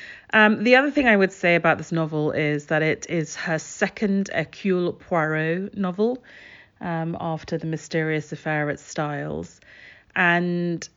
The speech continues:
I don't think it holds up. I mean, I've, I'm rereading all of them, so I'm being a completionist. But unless you're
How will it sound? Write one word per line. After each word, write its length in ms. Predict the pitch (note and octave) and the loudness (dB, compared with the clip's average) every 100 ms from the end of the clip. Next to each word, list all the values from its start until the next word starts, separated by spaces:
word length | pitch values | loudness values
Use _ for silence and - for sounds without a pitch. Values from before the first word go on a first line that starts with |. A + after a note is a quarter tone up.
| - | -6
I 220 | E3+ F3+ | -2 0
don't 460 | F#3 - G#3+ A3 - | 0 4 6 6 2
think 440 | - A3 F#3+ F3+ | -4 -2 -2 -2
it 140 | F3+ - | -4 -4
holds 580 | - - F#3 F3 E3+ - | -8 -4 -2 0 -4 -6
up. 340 | E3+ F#3+ - - | -6 -6 -10 -12
I 100 | - | -6
mean, 160 | F3 E3+ | -2 0
I've, 220 | F3 E3 - | 0 0 -4
I'm 200 | E3+ E3 | -2 0
rereading 540 | E3 D#3+ D#3+ D#3+ D#3 | 0 -2 -4 -2 -2
all 220 | D#3+ D#3 | -2 0
of 120 | D3 C#3+ | -2 -4
them, 280 | C3+ E3 | -4 -4
so 220 | F#3 - D#3 | -6 -6 -4
I'm 160 | D#3 | -4
being 200 | D3+ D3 | -4 -4
a 60 | C#3+ | -4
completionist. 960 | - D3 - D#3+ - G#2 E3+ - - - - - - - - - | -6 -10 -6 -6 -4 -6 -6 -10 -20 -20 -20 -20 -20 -20 -16 0
But 120 | F#3 | 4
unless 360 | F#3 G3+ G3+ - | 6 6 4 6
you're 340 | G#3 G3 F#3+ | 8 8 6